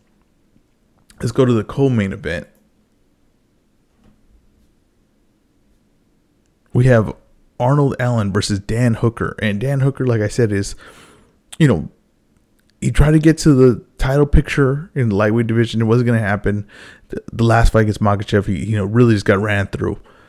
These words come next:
So now he's at the point of his career, he's just trying to figure out if he can find success somewhere, right? Maybe it's the size, maybe it's something like that.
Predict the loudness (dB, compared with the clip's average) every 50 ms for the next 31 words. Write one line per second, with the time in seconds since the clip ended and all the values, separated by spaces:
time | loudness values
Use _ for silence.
0 | _ _ _ 0 4 4 6 6 6 6 6 4 2 2 -2 -6 _ _ _ _
1 | -4 0 2 2 2 2 2 4 4 6 6 4 4 4 4 6 6 6 6 4
2 | 0 0 2 2 2 2 2 2 2 4 4 2 2 0 -2 -2 0 0 0 -2
3 | -2 -6 -10 -8 -6 -4 -4 -4 -2 -2 -2 -4 -2 0 0 0 0 0 0 -2
4 | -2 -2 -4 -8 -6 -2 -2 0 0 0 0 0 0 -2 -2 -2 0 0 0 2
5 | 0 0 0 0 0 0 -2 -4 -4 -4 -2 -2 -4 -4 -4 -2 0 0 0 -2